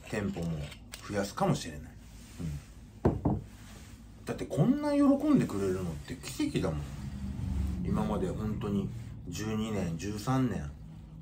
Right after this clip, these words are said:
飲食やってきて、こんな毎日、新しいお客さんが、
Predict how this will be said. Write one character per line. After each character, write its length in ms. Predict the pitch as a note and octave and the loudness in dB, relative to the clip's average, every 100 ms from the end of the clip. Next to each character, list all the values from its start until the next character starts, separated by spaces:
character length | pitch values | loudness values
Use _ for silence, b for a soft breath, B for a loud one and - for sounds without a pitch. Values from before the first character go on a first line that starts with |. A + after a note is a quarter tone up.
| - A#2 | -8 -2
飲 160 | A#2 | -2
食 200 | - F2 | -2 -2
や 80 | D#2+ | -4
っ 40 | |
て 140 | D2 - | -4 -6
き 100 | - | -6
て、 240 | D2+ C#2+ - - - - - - - - - - - | -10 -10 -12 -14 -16 -16 -16 -16 -16 -16 -16 -14 -4
こ 160 | - | 6
ん 140 | C4+ D4 | 8 10
な 80 | A#3+ | 8
毎 240 | A#3 A#3 | 6 4
日、 560 | C3 D3 - E3 C#3+ - - - - - - - - - - - - - - - - - - | 4 2 -4 -8 -8 -10 -18 -18 -18 -18 -18 -18 -18 -18 -16 -18 -18 -18 -18 -18 -18 -14 -6
新 340 | - - - | -6 -4 -6
し 240 | - C3 F#2+ | -2 0 0
い 160 | C#2+ - - - - - | -2 -8 -16 -18 -16 -12
お 80 | F#2 | -8
客 240 | F#2 F2+ | -6 -8
さ 160 | - F2 | -6 -6
ん 100 | D#2+ | -6
が、 160 | C#2+ | -8